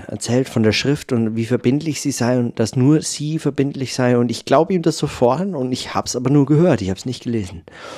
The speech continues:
Und dann kam mir die Idee, also da müsste man mal mit ihm drüber sprechen.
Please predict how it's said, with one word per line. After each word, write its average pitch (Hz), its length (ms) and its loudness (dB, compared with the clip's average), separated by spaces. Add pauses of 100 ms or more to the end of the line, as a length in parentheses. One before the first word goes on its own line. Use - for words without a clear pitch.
(280)
Und 101 80 -4
dann 104 80 -2
kam 120 160 0
mir 117 120 4
die 107 120 -6
Idee, 95 320 -2
also 87 260 -6
da 85 200 -4
müsste 98 300 -4
man 87 120 -2
mal 92 180 0
mit 95 160 -4
ihm 98 140 -4
drüber 90 260 -6
sprechen. - 380 -10